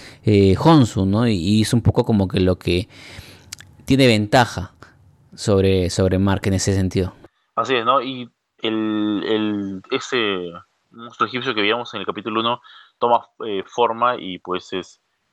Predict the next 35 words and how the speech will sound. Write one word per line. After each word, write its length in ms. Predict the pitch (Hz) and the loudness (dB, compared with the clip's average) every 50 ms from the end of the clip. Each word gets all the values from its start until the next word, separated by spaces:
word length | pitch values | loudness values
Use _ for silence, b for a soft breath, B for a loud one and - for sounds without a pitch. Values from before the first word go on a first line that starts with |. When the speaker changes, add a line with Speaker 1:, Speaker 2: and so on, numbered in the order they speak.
| _ _ - | _ _ -12
Speaker 2:
es 160 | - 92 - | -12 -10 -6
Khonsu, 320 | - 107 95 - - 147 | -6 -6 -6 -6 -6 -6
del 140 | 139 117 95 | -6 -6 -6
cual 200 | - - 90 82 | -6 -6 -6 -4
ya 180 | 87 90 85 80 76 - - - - - | -2 -2 0 -2 -2 -6 -8 -8 -8 -8
hemos 320 | 85 87 85 85 85 - | -8 -10 -8 -8 -8 -8
estado 920 | - - 87 85 87 87 85 85 82 78 - - - - - - - - - | -4 -2 0 0 0 0 -2 -4 -8 -10 -12 -12 -12 -12 -12 -12 -12 -12 -8
tocando, 420 | - 90 - 98 95 87 80 76 78 | -8 -6 -2 -2 -2 -2 -4 -12 -14
¿no? 260 | 80 87 92 98 92 | -10 -8 -6 -6 -6
Eh, 400 | 82 78 73 58 - - - _ _ | -8 -12 -18 -20 -20 -20 -20 _ _
a-, 240 | - - - - - | -10 -8 -8 -8 -10
sobre 220 | - - 95 95 92 | -8 -6 -4 -4 -4
ese 160 | - - 85 | -4 -8 -8
dios 300 | 80 80 80 - - - - | -8 -8 -12 -12 -12 -12 -12
egipcio. 460 | 85 - - 80 - - - - - _ _ _ _ _ _ _ _ _ _ | -12 -10 -10 -12 -12 -12 -14 -16 -18 _ _ _ _ _ _ _ _ _ _
Otra 260 | - 170 202 202 208 | 0 0 0 2 0
de 60 | 196 165 | 0 0
las 140 | 143 123 | -2 -4
partes 340 | - 170 156 - - 156 - | -2 -2 -2 -2 -6 -12 -12
importantes 380 | 135 117 107 120 127 143 151 139 | -10 -6 -6 -4 -2 -4 -6 -6
de 60 | 143 | -6
este 140 | 131 - - | -8 -6 -4
capítulo 400 | 127 120 123 139 139 139 131 135 | -4 -4 -4 -6 -10 -4 -2 -2
dos 200 | 143 151 - - | -2 -2 -4 -8
es 100 | - - | -16 -14
que 120 | - 123 | -14 -12
se 140 | - - 120 | -8 -6 -4
revela 460 | 110 110 113 123 139 147 147 143 - | -2 -2 -2 -2 -2 -2 -2 -4 -4
que 100 | - 117 | -4 -6
Layla, 500 | 113 120 131 127 117 107 107 117 135 - _ _ _ _ _ _ _ _ _ _ | -2 0 0 0 0 -2 -2 -2 -2 -4 _ _ _ _ _ _ _ _ _ _
la 120 | - 95 92 | -4 -4 -2
mujer 240 | 92 - 123 117 | -4 -6 -8 -8
que 100 | 113 117 | -6 -4
lo 120 | 107 98 92 | -2 -2 -2
había 480 | 92 101 104 107 104 101 95 90 85 | -2 -2 0 2 2 2 2 2 0